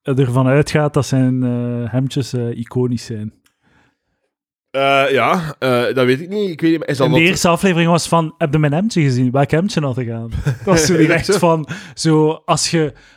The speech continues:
Speaker 1: "Je hebt mijn hemdje niet gezien,
Speaker 2: Ja.
Speaker 1: dus je kunt onmogelijk dat filmpje hebben gezien." Dat was zo heel,
Speaker 2: <laughs> Ja.
Speaker 1: shout-out naar Gillian.
Speaker 2: Ja.
Speaker 1: Hopelijk, eh, t-, hopelijk, eh, binnenkort op de podcast.
Speaker 2: Hij heeft, eh, hij heeft het goed
Speaker 1: Als
Speaker 2: gedaan.
Speaker 1: we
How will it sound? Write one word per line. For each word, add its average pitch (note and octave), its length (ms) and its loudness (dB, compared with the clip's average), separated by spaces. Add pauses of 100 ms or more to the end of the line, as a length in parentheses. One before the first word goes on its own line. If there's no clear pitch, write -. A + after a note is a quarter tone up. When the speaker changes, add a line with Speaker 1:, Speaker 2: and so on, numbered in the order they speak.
(160)
Speaker 1:
"Je E3+ 100 -6
hebt F#3 140 0
mijn F3 120 0
hemdje G3 300 0
niet F#3+ 80 0
gezien, E3 240 -2
Speaker 2:
Ja. A2 120 2
Speaker 1:
dus E3+ 200 -2
je E3 100 -6
kunt F3+ 260 -2
onmogelijk E3+ 520 2
dat C#3 100 2
filmpje D3+ 300 0
hebben B2+ 200 -4
gezien." A#2+ 240 -4
Dat A#2+ 120 0
was - 280 0
zo D3+ 300 0 (480)
heel, C#3 220 -2
Speaker 2:
<laughs> C#3+ 140 -6
Ja. F#2+ 80 -6
Speaker 1:
shout-out D#3 300 2
naar C#3 120 0
Gillian. B2 540 -2 (100)
Speaker 2:
Ja. C#3 120 0
Speaker 1:
Hopelijk, C3+ 280 0
eh, B2+ 360 4 (440)
t-, C#3+ 320 -8
hopelijk, C#3+ 480 2
eh, B2+ 320 -2
binnenkort A#2+ 500 -2
op A2+ 100 -6
de G#2+ 120 -10
podcast. G#2+ 600 -10
Speaker 2:
Hij A2 100 0
heeft, G#2+ 240 0
eh, G#2+ 80 4
hij G2+ 80 2
heeft G2 140 0
het - 100 -10
goed G#2 100 -4
Speaker 1:
Als - 160 0
Speaker 2:
gedaan. F#2+ 120 2
Speaker 1:
we A#2+ 40 2